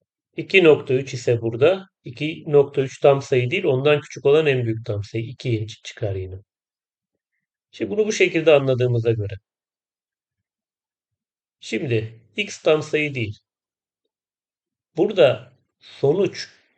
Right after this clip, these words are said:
x'in aldığı değerlere göre farklı bir şey çıkması mümkün olmaz. Hep burada arada aynı fark kalır. X'e herhangi bir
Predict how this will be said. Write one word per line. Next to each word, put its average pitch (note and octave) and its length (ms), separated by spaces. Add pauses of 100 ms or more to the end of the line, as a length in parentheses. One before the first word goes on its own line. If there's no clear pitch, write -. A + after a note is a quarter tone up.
(140)
x'in F#3 640
aldığı D3 540
değerlere C3 480
göre B2+ 280 (120)
farklı C3 360
bir B2+ 100
şey B2+ 220
çıkması B2+ 460
mümkün C#3 340
olmaz. G#2+ 540
Hep - 300
burada D3 560 (260)
arada C#3 380
aynı D3 280
fark A#2+ 340
kalır. G2+ 480 (160)
X'e G#2+ 380
herhangi D3+ 380
bir - 360